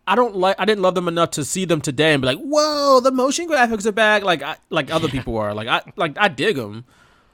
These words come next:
Speaker 1: But I just, I don't know. I just roll, I guess I just roll with the punches, man. <laughs> I don't really have a
Speaker 2: Yeah, I
Speaker 1: particular
Speaker 2: mean,
Speaker 1: favorite in that.
Speaker 2: like, I
Speaker 1: There's
Speaker 2: don't
Speaker 1: more
Speaker 2: get
Speaker 1: than one way to do it. There's not like there has to
Speaker 2: Yeah.
Speaker 1: be that style.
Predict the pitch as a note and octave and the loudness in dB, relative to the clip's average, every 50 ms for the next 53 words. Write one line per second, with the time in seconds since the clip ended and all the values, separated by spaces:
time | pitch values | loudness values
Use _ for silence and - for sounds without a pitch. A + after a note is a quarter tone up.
0 | _ _ - B3+ B3+ A#3+ - - - C4 D4+ G#4 G4+ F#4 - - E4+ E4 - D#3 | _ _ -2 -2 0 -2 -2 -4 -4 -4 -4 -2 -4 -4 -2 -2 -2 -2 -2 -2
1 | E3 F#3+ G#3 G#3 - A3 A#3+ B3 G#3 D3+ - - _ _ _ _ _ _ _ _ | 0 -2 -2 -2 -4 -4 -2 -2 -4 -4 -6 -10 _ _ _ _ _ _ _ _
2 | _ _ _ _ _ C#3+ C3+ D3+ E3 E3 D#3+ F3 F#3+ D3+ D3+ D3 C3 B2 C3 C3 | _ _ _ _ _ -6 -2 2 4 4 4 2 0 -2 -2 -6 -6 -4 -2 -2
3 | C3 B2 - - - C3 C3 - B2 A2 A#2+ C3 C3 C3 C3 C3 D#3 G#3 G3+ - | -2 -4 -4 -6 -6 -6 -6 -6 -8 -8 -6 -4 -2 -2 0 0 0 0 0 0
4 | - - C#5 A#3+ A3+ - - - A3 G#3 F#3+ - F#3+ F3+ F#3 G#3 A3+ G#3+ F3 C#3 | 0 2 4 6 4 4 4 2 4 4 6 6 6 6 6 6 4 2 2 2
5 | B2+ B2 - E3 D#3+ C#3 C3+ B2+ B2+ B2+ B2 C3 C3 C3 B2+ - C3+ - B2+ D3+ | 2 0 -2 0 -2 -2 -2 -2 -4 -4 -4 -2 -2 -2 -2 -4 -6 -4 0 2
6 | G#3+ G3+ G3 G3 A3+ A#3 A3 G#3 G3+ G#3 G3 F#3 F#3 F3+ D3+ C#3 C3 D3+ D#3 C#3 | 2 2 4 4 4 4 4 4 0 0 0 0 0 0 0 0 0 0 0 0
7 | G#2 F#2 B2 D#3 D3+ G3 F#3+ E3+ F#3+ F#3 E3 C3+ - - D3+ C#3+ A#2+ D3 D3+ D3+ | 0 -2 -4 -6 -4 -2 -2 -2 0 0 -2 -2 -2 -4 -4 -2 2 2 2 2
8 | - - B2 G#2+ C#3 C#3 C#3 C3 C3 A2+ C3+ C3+ A#2+ - _ _ _ - C#3 - | 2 -2 -6 -4 -4 -2 -2 -2 -2 -2 -2 -2 -2 -2 _ _ _ -12 -10 -4
9 | - B2+ B2 G#2+ F2 D2+ - - | -2 0 0 0 0 -4 -8 -12